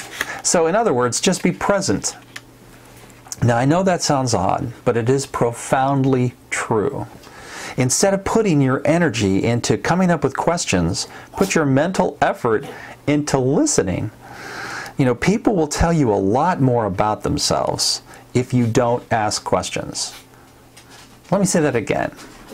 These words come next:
People will tell you a lot more about themselves if you don't ask questions. If you simply listen and you actually care about who they are and what they're going through,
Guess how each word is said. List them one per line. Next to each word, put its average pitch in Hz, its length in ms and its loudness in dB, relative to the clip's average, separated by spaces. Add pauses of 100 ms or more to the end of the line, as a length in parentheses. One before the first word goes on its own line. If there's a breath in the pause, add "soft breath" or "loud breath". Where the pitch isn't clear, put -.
(140)
People 220 300 0
will 107 140 2
tell 151 240 0
you 117 160 2
a 107 260 0
lot 143 380 2
more 90 240 2
about 85 280 0
themselves 92 720 0
if - 440 -2
you 151 160 2
don't 135 220 2
ask 131 200 -2
questions. - 640 -2 (680 loud breath)
If 190 160 4
you 196 120 4
simply 208 460 2
listen 233 420 0 (640 loud breath)
and 160 160 2
you 185 300 2
actually 165 800 0
care 190 520 0 (500 loud breath)
about 127 320 0
who 185 200 2
they 175 180 2
are 139 260 2
and 110 220 2
what 151 200 2
they're 127 120 2
going 123 360 2
through, 95 360 0